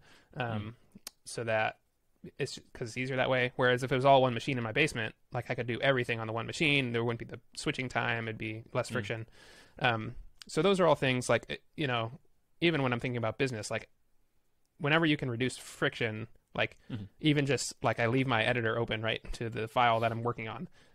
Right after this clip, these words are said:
Speaker 1: like,
Speaker 2: Mm-hmm.
Speaker 1: just that lower friction will get you over the hump a lot of times. And so that's kinda what I was thinking for the data science stuff. Um, but at ten dollars a month, and I can get sixteen, a sixteen gig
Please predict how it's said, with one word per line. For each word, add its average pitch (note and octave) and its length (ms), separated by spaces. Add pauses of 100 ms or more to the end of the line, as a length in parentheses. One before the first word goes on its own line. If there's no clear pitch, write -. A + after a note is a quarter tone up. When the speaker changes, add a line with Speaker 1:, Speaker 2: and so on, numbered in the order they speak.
(100)
Speaker 1:
like, A2+ 220
Speaker 2:
Mm-hmm. A2 120
Speaker 1:
just D#3 200
that C3 160
lower C3 200
friction A#2 540
will A2+ 240
get B2+ 140
you A#2 100
over A#2 140
the A2 60
hump A#2 160
a - 60
lot - 120
of - 60
times. A2+ 200
And B2+ 80
so - 80
that's D#3+ 160
kinda C#3+ 200
what A#2+ 100
I A2+ 40
was G#2+ 120
thinking A2 420 (320)
for A2+ 300
the G#2+ 100
data A2 160
science A#2 220
stuff. - 320
Um, B2 240 (440)
but C3+ 280 (220)
at B2+ 140
ten D3+ 140
dollars C3+ 240
a - 20
month, C3 180
and B2 80
I A2+ 60
can B2 80
get A2+ 100
sixteen, A#2+ 480
a B2 80
sixteen B2 360
gig A2+ 200